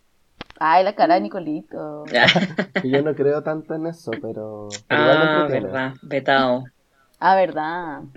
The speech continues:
Speaker 2: Lo habíamos conversado previamente. Ay, pero qué buena. A mí me pasa así con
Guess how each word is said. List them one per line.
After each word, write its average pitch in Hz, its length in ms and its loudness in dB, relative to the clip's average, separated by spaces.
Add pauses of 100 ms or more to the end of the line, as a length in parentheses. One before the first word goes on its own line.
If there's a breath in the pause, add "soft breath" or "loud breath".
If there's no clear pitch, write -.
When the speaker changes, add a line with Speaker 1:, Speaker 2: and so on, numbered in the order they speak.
(100)
Speaker 2:
Lo 156 100 0
habíamos 151 240 0
conversado 147 640 -10 (760)
previamente. 147 840 -6 (340)
Ay, 160 260 8
pero 165 200 2
qué 175 120 4
buena. 160 460 4
A 165 40 2
mí 175 100 4
me 185 80 4
pasa 185 280 4
así 196 360 0
con 180 340 6